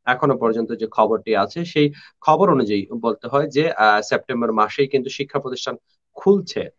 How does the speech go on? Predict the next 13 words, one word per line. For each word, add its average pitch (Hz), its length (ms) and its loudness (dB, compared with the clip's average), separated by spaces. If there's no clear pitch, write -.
তবে, 143 300 4
আহ, 120 280 4
সরকার 143 320 0
যেটা 139 180 2
priority 143 480 2
দিচ্ছে 113 340 -8
সবচেয়ে 107 380 -4
বেশি, 156 380 -2
আহ, 120 240 2
সেটি 143 260 -2
হচ্ছে 139 320 0
যে, 135 240 6
আহ, 120 340 2